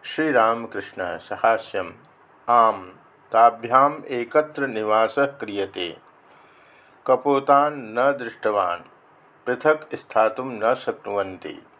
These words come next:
यत्र पुरुषः तत्रैव प्रकृतिः, यत्र प्रकृतिः तत्रैव पुरुषः।"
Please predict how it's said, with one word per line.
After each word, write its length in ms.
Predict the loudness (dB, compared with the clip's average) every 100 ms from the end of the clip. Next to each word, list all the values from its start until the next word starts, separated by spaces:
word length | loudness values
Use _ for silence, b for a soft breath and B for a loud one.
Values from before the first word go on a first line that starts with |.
| _ _ b b b b -2
यत्र 400 | 2 2 2 -2
पुरुषः 760 | 0 -2 -2 0 2 2 0
तत्रैव 720 | 0 -2 -2 -2 -2 2 0
प्रकृतिः, 920 | 0 -2 -2 -2 -8 -6 -6 -8 -14 _
यत्र 340 | -2 -2 -2 -4
प्रकृतिः 800 | -2 -4 -4 -4 -2 -2 -4 -2
तत्रैव 540 | -2 -2 -4 -2 -2
पुरुषः।" 760 | -6 -8 -8 -4 -2 0 -2 -4